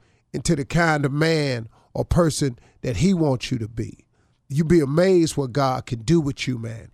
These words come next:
if you just invite him in and allow him to be a part of your life. I mean, what you got to lose out there?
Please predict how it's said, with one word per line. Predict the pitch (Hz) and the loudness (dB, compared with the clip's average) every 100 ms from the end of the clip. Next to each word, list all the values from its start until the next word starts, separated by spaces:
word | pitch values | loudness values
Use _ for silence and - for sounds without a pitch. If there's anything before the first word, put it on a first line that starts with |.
| _ _ | _ _
if | 110 | -4
you | 151 | -2
just | 135 147 127 | 0 0 0
invite | 135 120 127 139 127 | -2 -2 -2 -2 -2
him | 135 | -2
in | 143 135 | -2 -4
and | 123 113 | -6 -8
allow | 117 123 160 156 131 | -8 -2 2 2 0
him | 120 117 - _ _ - | -4 -8 -16 _ _ -6
to | 139 | 0
be | 156 147 | 2 2
a | |
part | - 156 147 127 | 2 2 2 0
of | 107 | -2
your | 123 | -2
life. | 139 165 113 - _ _ _ _ - | 0 0 -2 -10 _ _ _ _ -4
I | |
mean, | 160 147 | 0 2
what | 170 - 190 | 2 0 0
you | |
got | 160 143 - | 0 -2 -2
to | |
lose | 135 160 208 180 117 110 | 0 2 2 0 -4 -10
out | 117 120 - | -8 -8 -6
there? | 117 - | -8 -10